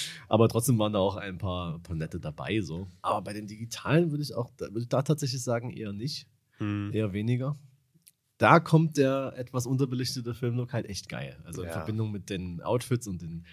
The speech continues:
Speaker 1: Farben, die da, äh, vor Ort waren, dann, da ist es schon geil.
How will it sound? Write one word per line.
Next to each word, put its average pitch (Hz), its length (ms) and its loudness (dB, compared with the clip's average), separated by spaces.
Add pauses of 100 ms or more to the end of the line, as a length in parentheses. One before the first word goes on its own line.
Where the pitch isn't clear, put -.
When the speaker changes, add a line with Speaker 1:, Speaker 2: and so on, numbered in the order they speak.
(120)
Speaker 1:
Farben, 107 460 0
die 98 100 -6
da, 95 340 -8
äh, 87 380 -14
vor - 200 -6
Ort - 240 -8 (400)
waren, 98 600 -2
dann, 147 240 -2
da 156 180 2
ist 185 140 -2
es 170 120 2
schon 123 180 -2
geil. 127 320 -6